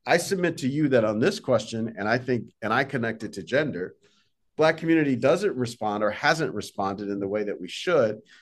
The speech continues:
I think it's, it, it's because we're, we are not as strong as we could be.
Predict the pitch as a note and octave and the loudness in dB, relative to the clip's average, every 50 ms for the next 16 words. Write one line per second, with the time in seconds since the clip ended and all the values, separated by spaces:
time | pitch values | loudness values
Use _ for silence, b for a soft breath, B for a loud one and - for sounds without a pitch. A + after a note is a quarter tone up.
0 | b b b _ - A#2 B2 C3 B2+ B2 B2 A#2+ - - - _ B2 B2 B2 A#2+ | b b b _ 2 4 4 4 4 2 0 -2 -4 -10 -8 _ 0 0 0 -2
1 | A#2+ - _ - A2+ A2+ A2+ - - A#2+ A#2+ - F#3+ F3+ D3+ G#2 F#2 G2+ G#2 G#2 | -6 -12 _ -6 -6 -6 -6 -6 -4 -4 0 2 2 2 2 2 0 -2 -2 -2
2 | A2 - - G2+ A2 A#2 A#2 A2 G#2 G2+ G#2 G#2+ G#2 G2 - - - A2+ G#2 G#2 | -2 -4 -6 -6 -4 -2 -2 -2 -2 0 0 -2 -2 -4 -6 -6 -4 -4 -4 -2
3 | G2+ F2+ E2+ F#2 F2 - - F#2+ D#2+ - D#2 D2+ - | -4 -6 -8 -10 -12 -10 -10 -12 -10 -10 -12 -14 -14